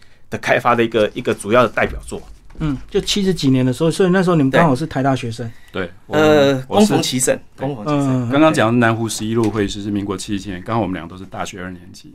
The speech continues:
Speaker 2: 嗯。
Speaker 3: 大学二年级刚好就是我们大一经过一整年的一个严格训练，
Speaker 2: 训练。
Speaker 3: 大二刚刚好就是要开始要去带着你，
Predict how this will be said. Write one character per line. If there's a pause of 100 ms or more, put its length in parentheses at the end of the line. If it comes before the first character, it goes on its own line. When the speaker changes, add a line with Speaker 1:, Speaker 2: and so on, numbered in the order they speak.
Speaker 2:
嗯。
Speaker 3:
大
学
二
年
级
刚
好
就
是
我
们
大
一
经
过
一
整
年
的
一
个
严
格
训
练，
Speaker 2:
训
练。 (340)
Speaker 3:
大
二
刚
刚
好
就
是
要
开
始
要
去 (240)
带
着
你，